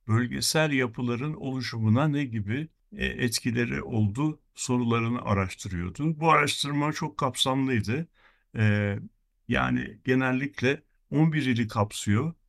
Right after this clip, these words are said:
ve yetmiş yedi bin kilometre karelik bir alanda, e, sosyal gelişmeyi, toplumsal gelişmeyi en ayrıntılı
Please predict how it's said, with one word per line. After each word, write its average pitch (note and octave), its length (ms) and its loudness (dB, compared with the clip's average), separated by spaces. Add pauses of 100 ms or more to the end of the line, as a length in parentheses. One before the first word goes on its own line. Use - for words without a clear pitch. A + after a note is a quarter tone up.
(520)
ve B2 300 -2
yetmiş B2+ 420 0
yedi C3+ 220 -2
bin B2+ 120 0
kilometre A#2 640 0
karelik A#2 500 -2
bir B2 120 -6
alanda, G#2+ 680 2 (400)
e, G#2+ 220 0
sosyal B2+ 520 0
gelişmeyi, A#2 840 0 (160)
toplumsal B2+ 580 -2
gelişmeyi A2 560 -2
en F#3 420 2 (280)
ayrıntılı A#2 880 2